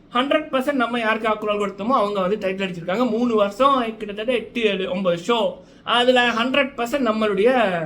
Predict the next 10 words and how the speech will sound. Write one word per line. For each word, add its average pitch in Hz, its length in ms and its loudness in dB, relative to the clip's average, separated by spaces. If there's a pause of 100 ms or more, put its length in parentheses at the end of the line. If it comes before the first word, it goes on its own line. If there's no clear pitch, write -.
(540)
சாய்ஸ் 302 280 4
வந்து 254 240 0
கரெக்டா 214 360 -2
இருந்திருக்கு, 160 380 -8 (340)
சரிங்களா? 214 300 0
அவங்க 170 140 -2
தான் 247 160 0
டைட்டில் 202 280 -2
வின்னர் 202 340 0 (360)
வந்திருக்காங்க. 175 640 -4